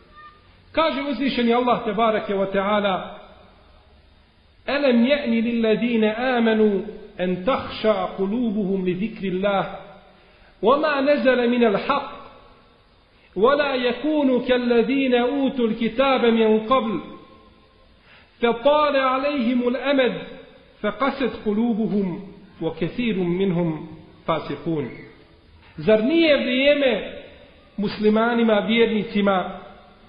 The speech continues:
pravim mu'minima, da se njihova srca poboje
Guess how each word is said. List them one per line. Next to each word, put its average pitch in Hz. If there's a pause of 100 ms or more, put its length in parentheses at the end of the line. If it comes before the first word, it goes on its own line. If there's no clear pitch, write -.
(400)
pravim 226
mu'minima, 214 (480)
da 190
se 196
njihova 220
srca 220
poboje 214